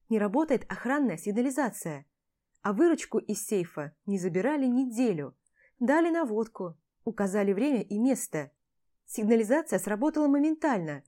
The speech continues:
Не прошло и минуты после нападения, как мы услышали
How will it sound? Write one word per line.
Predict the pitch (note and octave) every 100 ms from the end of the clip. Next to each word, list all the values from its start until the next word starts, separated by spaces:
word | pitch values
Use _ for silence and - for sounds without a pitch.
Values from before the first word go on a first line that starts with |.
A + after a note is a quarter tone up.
| _ _ _ -
Не | A3
прошло | G#3 - C#4+
и | C4+
минуты | D4 E4+ C#4 F3+
после | G3 G3 G3
нападения, | F#3 G3 G3 D#4 A#3 D#3+ - - _
как | - G#3+
мы | G#3+
услышали | G3+ B3+ D#4 - E3+ D3